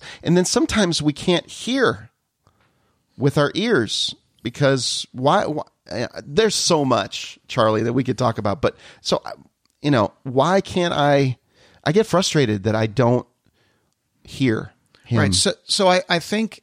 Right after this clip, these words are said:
Speaker 2: I think, um, to give a long answer to your short question,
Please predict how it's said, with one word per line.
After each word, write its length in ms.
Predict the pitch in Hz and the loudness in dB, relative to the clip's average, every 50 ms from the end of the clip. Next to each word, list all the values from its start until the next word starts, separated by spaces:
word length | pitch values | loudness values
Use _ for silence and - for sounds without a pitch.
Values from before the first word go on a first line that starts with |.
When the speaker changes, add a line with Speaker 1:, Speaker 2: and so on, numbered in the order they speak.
| _ _ - | _ _ -6
Speaker 2:
I 80 | 147 | -6
think, 500 | 135 - - 190 196 180 - - - - _ _ _ _ _ _ _ _ _ - | -4 -2 -2 -2 -2 -2 -4 -8 -14 -20 _ _ _ _ _ _ _ _ _ -2
um, 380 | 147 143 135 135 123 120 117 - - - - - - - - | 0 0 0 0 0 -2 -4 -8 -14 -20 -20 -20 -20 -6 -2
to 100 | - 139 | 0 0
give 180 | 127 175 175 | 2 2 2
a 60 | 160 139 | 4 4
long 320 | 135 135 139 139 135 131 | 4 4 4 4 4 4
answer 320 | 131 135 131 - - 120 | 2 2 0 -2 -4 -4
to 100 | 107 - | -4 -4
your 80 | 123 120 | -4 -4
short 240 | 117 - 127 120 - | -4 -4 -6 -6 -6
question, 440 | - 127 127 113 - - 117 107 | -4 -4 -4 -2 -4 -6 -8 -10